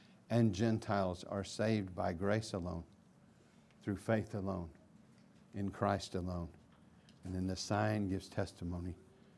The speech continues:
to that. So remembering our main point, trust Christ alone, whether Jew or Gentile, and you too will be part of the one people of God,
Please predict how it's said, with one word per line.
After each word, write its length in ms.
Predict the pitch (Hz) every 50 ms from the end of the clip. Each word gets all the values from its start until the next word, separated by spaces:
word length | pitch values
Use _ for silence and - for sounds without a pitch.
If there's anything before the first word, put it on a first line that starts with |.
| - - -
to 180 | - - 104 98
that. 260 | 85 87 90 92 95 - - - - - - - - - - - - - - - - - - -
So 140 | - 113 113
remembering 520 | 113 117 117 131 135 135 139 131 131 127
our 140 | 120 117 113
main 260 | 113 120 117 113 110
point, 380 | 107 - 117 110 101 98 - -
trust 420 | - - 139 147 143 - - -
Christ 460 | - - 143 143 151 147 - - -
alone, 320 | 131 110 104 95 90 82 78 - - - - - - - - - - - - - - - - -
whether 260 | - 117 117 104 120 113
Jew 280 | 98 101 127 131 135
or 140 | 135 131 135
Gentile, 600 | 131 110 127 120 110 - - 113 98 92 87 90 -
and 220 | 101 104 101 101 104
you 180 | 107 113 117
too 420 | 117 117 - - - 131 110 95 87 - - - - - - - - - - - - -
will 100 | - 98 98
be 160 | 92 101 104
part 460 | 98 - - - 113 107 98 - - - - - - - - - - - - - - - - - -
of 140 | - 98 95
the 80 | 98 104
one 260 | 101 107 110 110 107
people 380 | 101 117 107 - - 107 98
of 120 | 98 90 85
God, 360 | 92 95 92 92 87 82 -